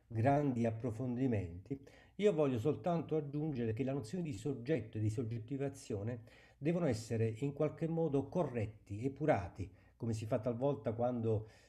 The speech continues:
eh, si preparano le bevande alcoliche, si aggiunge dello zucchero, si aggiunge dell'acqua per non renderle troppo forti,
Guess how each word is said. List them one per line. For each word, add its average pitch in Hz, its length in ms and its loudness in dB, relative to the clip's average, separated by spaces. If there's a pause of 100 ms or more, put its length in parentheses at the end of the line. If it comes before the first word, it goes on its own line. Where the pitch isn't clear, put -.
(160)
eh, 113 360 -4
si 107 160 -4
preparano 143 380 4
le 131 100 2
bevande 123 380 4
alcoliche, 104 560 0
si - 120 -6
aggiunge 117 360 0
dello 107 240 2
zucchero, 151 360 0
si 110 120 -2
aggiunge 110 260 0
dell'acqua 117 560 0
per 110 140 -2
non 107 180 4
renderle 107 500 2
troppo 110 360 -2
forti, 110 600 -6